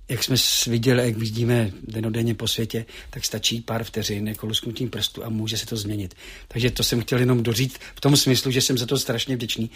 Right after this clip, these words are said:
že nejenom tu svobodu máme a i když se to učíme, pořád nám něco nejde a tak dále, objevují se lidi, kteří to chtějí zneužít, tak nějakým způsobem je to prostředí, kde můžeme říct svůj názor,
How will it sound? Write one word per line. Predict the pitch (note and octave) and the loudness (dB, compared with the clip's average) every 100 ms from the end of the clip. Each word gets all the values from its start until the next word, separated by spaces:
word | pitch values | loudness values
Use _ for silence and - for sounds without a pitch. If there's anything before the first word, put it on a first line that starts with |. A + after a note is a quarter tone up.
| - - | -14 -10
že | A#2+ | -4
nejenom | A#2+ A#2 | -2 -2
tu | |
svobodu | B2+ C3 C3 B2 | -2 -2 -2 0
máme | A#2+ A#2 A2+ A#2 - - - | 2 2 0 -2 -10 -14 -6
a | |
i | C3 D3 | 2 6
když | D3 | 6
se | - B2+ | 4 2
to | - | -2
učíme, | - - C3+ B2+ A#2+ | 0 2 4 4 2
pořád | A#2+ B2 A#2+ | -2 -2 0
nám | B2 A#2+ | 0 0
něco | A#2 B2 | 0 -2
nejde | A#2 A#2 A#2+ | -2 -2 -4
a | |
tak | A#2 A2+ | -4 -4
dále, | A2 A2+ | -2 -4
objevují | G#2 A2 A2 A2+ | -4 -6 -8 -6
se | G#2+ | -6
lidi, | A2 A2 - - - | -6 -8 -10 -14 -20
kteří | - B2 | -12 -8
to | A2+ | -6
chtějí | - A#2 | -2 0
zneužít, | A#2 A#2 A2+ A#2 - - - | 2 0 -2 -6 -14 -20 -8
tak | B2+ - | -6 0
nějakým | B2 A#2+ - B2+ | 2 2 2 0
způsobem | - B2+ - B2+ B2+ C3 - - - | 0 0 2 6 6 4 0 -18 -10
je | B2+ B2+ | 0 0
to | B2 C#3+ | 2 0
prostředí, | C3 A#2 - A#2 G#2+ A2 - - - | 0 -2 0 -2 -2 -4 -8 -18 -8
kde | A#2 | -2
můžeme | A#2 B2 A2+ B2+ B2 | 2 4 4 4 4
říct | A#2 A2+ - - | 2 0 0 -2
svůj | A#2 | -2
názor, | A#2 A2+ A#2 A2 | -2 0 -2 -4